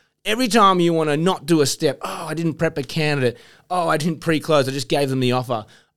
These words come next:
Oh, I didn't reference properly, or I didn't use the reference to sell back in."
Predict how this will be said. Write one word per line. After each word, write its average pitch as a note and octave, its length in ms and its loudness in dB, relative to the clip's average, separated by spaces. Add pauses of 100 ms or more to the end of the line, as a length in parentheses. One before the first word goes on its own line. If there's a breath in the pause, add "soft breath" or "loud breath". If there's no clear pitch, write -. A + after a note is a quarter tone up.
Oh, F3 220 -2
I D#3+ 100 2
didn't D#3+ 380 -2 (760)
reference D#3+ 400 -2
properly, C3 380 0
or C3+ 180 2
I C3+ 40 0
didn't D3+ 340 -2
use D#3 240 -6
the C#3 80 -10
reference C#3 280 -4
to C#3 80 -8
sell C#3+ 280 -2
back C3 280 -4
in." C3 240 -2